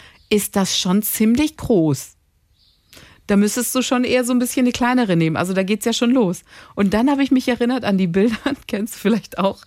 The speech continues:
wenn diese ausladenden Schultüten, weißt du, die so ein bisschen, die selbstgebastelten, die so ein bisschen zu groß geraten sind, wo dann auch noch ein bisschen was Größeres drin war, wo die Kinder dann so mit zwei Händen so richtig fett tragen mussten,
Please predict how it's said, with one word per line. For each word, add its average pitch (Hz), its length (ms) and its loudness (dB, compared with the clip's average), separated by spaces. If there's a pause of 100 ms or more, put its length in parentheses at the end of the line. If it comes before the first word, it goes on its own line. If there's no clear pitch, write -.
(420)
wenn 202 140 0
diese 190 300 -2
ausladenden 180 840 0
Schultüten, 165 800 -2 (340)
weißt 202 180 -2
du, 247 60 -4
die 202 100 0
so 185 140 2
ein 196 40 4
bisschen, 202 380 0
die 175 140 -2
selbstgebastelten, 214 920 -2
die 185 120 0
so 180 140 0
ein 170 80 0
bisschen 208 300 0
zu 196 120 -2
groß 196 320 -2
geraten 233 480 -4
sind, 254 300 -4 (560)
wo 190 80 4
dann 196 180 2
auch 160 140 2
noch 196 80 2
ein 185 80 0
bisschen 208 240 0
was 170 160 0
Größeres 233 420 -2
drin 240 180 0
war, 240 160 0
wo 196 60 0
die 180 140 -2
Kinder 226 320 0
dann 226 160 2
so 208 80 2
mit 196 140 2
zwei 190 220 -4
Händen 226 460 0
so 190 140 2
richtig 214 400 -4
fett - 340 -12
tragen 214 440 0
mussten, - 340 -2